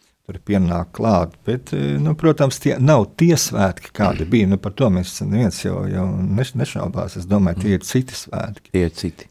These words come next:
Speaker 1: Citādāki, savādāki viņi, jā. Nu, dīvaini tie svētki arī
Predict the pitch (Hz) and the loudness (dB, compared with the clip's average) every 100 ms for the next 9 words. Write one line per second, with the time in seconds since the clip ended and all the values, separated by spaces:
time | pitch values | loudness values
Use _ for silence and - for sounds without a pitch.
0 | - 143 151 101 90 90 87 - - 131 | 2 2 4 2 2 0 0 -4 0 2
1 | 131 87 78 87 90 85 - 90 87 90 | 4 2 -2 -2 -4 -6 -8 -4 -2 0
2 | 92 107 113 98 120 175 117 95 92 90 | 2 4 4 6 6 6 4 0 -2 -2
3 | 90 - 107 85 - - 98 175 | -8 -2 0 0 -4 -6 0 2